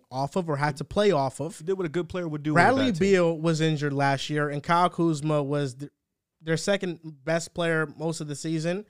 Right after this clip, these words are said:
Speaker 1: So he really had free reign to do whatever he wanted. Last time we've seen Kristaps Porzingis in a situation where he played with another star,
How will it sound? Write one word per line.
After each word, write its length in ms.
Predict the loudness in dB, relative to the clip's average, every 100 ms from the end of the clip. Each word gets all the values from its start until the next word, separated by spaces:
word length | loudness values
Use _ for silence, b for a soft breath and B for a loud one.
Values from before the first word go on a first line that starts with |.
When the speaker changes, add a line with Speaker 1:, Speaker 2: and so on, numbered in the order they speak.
| _ _ _ _ _ _
Speaker 1:
So 260 | _ 2 4
he 120 | 4
really 260 | 4 2 4
had 180 | 2
free 220 | 2 0 0
reign 240 | 0 0
to 120 | -2
do 140 | 0 2
whatever 320 | 2 0 -2
he 140 | -6
wanted. 440 | -6 -2 -2 -2 -8 _ _ _ _ _ _ _ _
Last 360 | -2 2 2 0
time 340 | -2 0 0
we've 260 | -2 -4 -6
seen 280 | -6 -4 -4
Kristaps 460 | -2 -2 -2 -4
Porzingis 480 | -4 -6 -4 -4 -6
in 80 | -6
a 40 |
situation 800 | -6 -8 -6 -4 -2 -4 -8 -12 -14 _ _ _
where 140 | -6
he 240 | -2 -2 -2
played 340 | -2 0 0
with 160 | -2 -2
another 260 | -2 -2
star, 520 | -4 -2 2 2 0